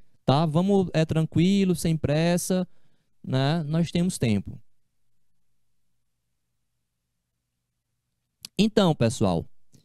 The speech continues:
quando a gente fala pretérito, né? Pretérito, ah, pretérito é passado. A gente tá falando de uma ação que já aconteceu, de algo que já passou.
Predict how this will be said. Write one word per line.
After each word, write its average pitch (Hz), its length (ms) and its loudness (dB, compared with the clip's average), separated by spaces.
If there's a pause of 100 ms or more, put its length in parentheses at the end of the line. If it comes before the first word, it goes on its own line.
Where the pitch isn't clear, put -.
(160)
quando 254 200 4
a - 40 4
gente 240 240 0
fala 170 240 2
pretérito, 131 1000 2
né? 147 260 2
Pretérito, 156 840 0 (100)
ah, 135 200 2
pretérito 196 520 2
é 233 40 0
passado. 113 600 -2 (840)
A 135 100 2
gente 165 260 0
tá 170 120 2
falando 156 680 0 (420)
de 127 140 0
uma 170 180 4
ação 170 300 2
que 185 160 -2
já 165 200 2
aconteceu, 170 760 0 (400)
de 127 160 2
algo 147 200 6
que 185 120 2
já 180 160 2
passou. 143 540 0